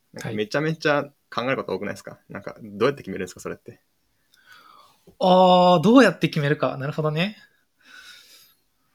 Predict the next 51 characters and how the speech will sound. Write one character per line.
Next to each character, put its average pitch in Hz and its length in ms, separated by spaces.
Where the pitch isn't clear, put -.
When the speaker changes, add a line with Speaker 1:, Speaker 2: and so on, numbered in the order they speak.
Speaker 2:
そ 262 400
う 139 40
で 123 100
す - 120
ね。 123 540
Speaker 1:
な 131 80
ん - 20
か 117 80
僕 117 260
だ 214 100
っ 220 140
た 156 120
ら、 175 340
な 127 120
ん - 40
か、 - 280
い-、 135 120
ま、 131 180
も 143 180
ち 247 80
ろ 190 60
ん - 20
い - 20
ろ 190 100
い 175 40
ろ - 20
真 151 160
面 180 120
目 160 140
に 202 40
考 214 80
え 156 60
る 107 80
ん 98 80
だ 98 80
け 107 60
ど、 101 220
最 202 280
後 107 80
は、 110 340
Speaker 2:
う 156 40
ん 151 40
う - 20
ん 139 40
う 208 60
ん - 0
う - 0
ん。 175 80
Speaker 1:
多 139 40
分、 117 300
こ 120 120